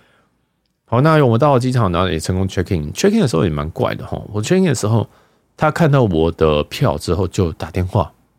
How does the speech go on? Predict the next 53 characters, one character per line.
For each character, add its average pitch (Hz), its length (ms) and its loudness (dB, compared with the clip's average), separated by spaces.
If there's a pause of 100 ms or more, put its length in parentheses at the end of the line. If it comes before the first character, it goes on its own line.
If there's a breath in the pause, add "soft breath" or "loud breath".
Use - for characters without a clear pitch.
(240)
他 104 80 -2
就 110 120 2 (140)
地 139 140 2
勤 82 200 -4
就 101 120 -6
打 - 120 -6
电 92 160 -4
话， 82 180 -4
我 90 40 -8
想 92 140 -6
说 101 240 -6 (380)
要 - 80 -6
打 - 120 -8
给 - 80 -16
谁？ - 180 -10 (440 soft breath)
我 101 60 -4
想 87 60 -4
说 87 80 -4
不 92 160 -6
会 156 440 0
吧？ 127 420 0
你 117 100 0
知 98 60 -4
道 135 160 0 (460 loud breath)
我， 95 180 0
我 127 80 0
最 175 140 4
近 180 100 4
真 165 100 2
的 156 60 4
很 92 140 2
常 71 180 -6
遇 104 100 0
到 101 120 2
这 92 100 -2
种 - 100 -10
事 - 60 -14
情， 101 100 -2
就 110 120 -2
是 110 200 -2 (1040)
你 104 100 2
会 123 60 4
让 147 120 2
你 101 60 -2
check 107 200 -2
in 101 280 -4
问 120 240 2
好， 98 200 -2
给 101 120 -4
他 101 480 0
目 110 180 0
的 107 100 -2
地， 98 240 -2